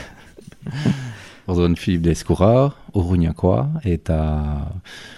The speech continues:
be, ni hasi naiz gehiago, eh, kirola munduan, eh, pilota, Urruñan, pilota hainitz hainitz, eta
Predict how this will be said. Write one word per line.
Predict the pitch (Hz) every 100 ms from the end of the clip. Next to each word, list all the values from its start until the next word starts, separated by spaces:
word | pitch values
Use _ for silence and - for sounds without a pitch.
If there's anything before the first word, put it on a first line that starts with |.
| -
be, | 90 90
ni | 92 92
hasi | 95
naiz | 92 92 85
gehiago, | 87 87 87 90 85 80 76
eh, | - _ -
kirola | 98 98 98 95
munduan, | 90 92 87 107 156 113
eh, | 175 -
pilota, | - 76 - 87 120 - _
Urruñan, | - 80 80 82 101 143 - - - - -
pilota | 95 90 95
hainitz | 90 90 82
hainitz, | 90 107 139 117
eta | -